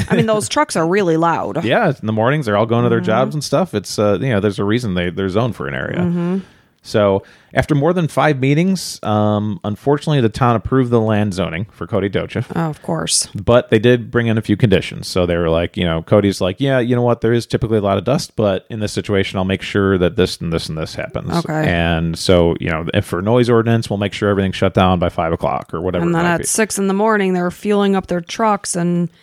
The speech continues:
Speaker 1: getting out there. You know, was that in the ordinance or whatever?
Speaker 2: Well, there probably, there probably was something. Like, maybe we don't start until seven
Speaker 1: Yeah.
Speaker 2: or eight or whatever it might be. So they, they,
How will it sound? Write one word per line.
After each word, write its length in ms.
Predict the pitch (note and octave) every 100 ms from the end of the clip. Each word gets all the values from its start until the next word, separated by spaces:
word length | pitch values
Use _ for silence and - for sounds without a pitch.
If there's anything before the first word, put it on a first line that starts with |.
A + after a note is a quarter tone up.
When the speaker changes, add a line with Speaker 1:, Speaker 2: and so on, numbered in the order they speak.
| _ _ _
Speaker 1:
getting 220 | G3+ F3+
out 240 | G3+ G#3 -
there. 420 | F3 F3 F3 E3+
You 240 | F3+ F#3
know, 160 | F3 G3+
was 160 | F#3+ F#3
that 180 | G#3
in 40 | B3
the 100 | B3+
ordinance 460 | C4 C4+ C4+ C#4
or 80 | A#3+
whatever? 340 | A#3+ B3 A#3+ B3+
Speaker 2:
Well, 160 | D#3+
there 100 | D#3+
probably, 320 | - G3+ F#3
there 120 | D3 D3
probably 240 | F#3 D#3
was 180 | A2+ G2+
something. 300 | E2+ D#2+ D#2
Like, 120 | E2
maybe 180 | A#2 A#2
we 100 | A#2+
don't 160 | A#2 -
start 300 | - F#2+ E2+
until 200 | - E2+
seven 360 | - - -
Speaker 1:
Yeah. 320 | F#2+ F#2+ - -
Speaker 2:
or 60 |
eight 200 | G2+ D2 -
or 80 | F#2+
whatever 320 | A#2 G2+ D#2+
it 40 |
might 180 | D#2+ D2+
be. 180 | - F2+
So 260 | - A#2+
they, 220 | A#2+ D3+ D3+
they, 240 | A2 F#2+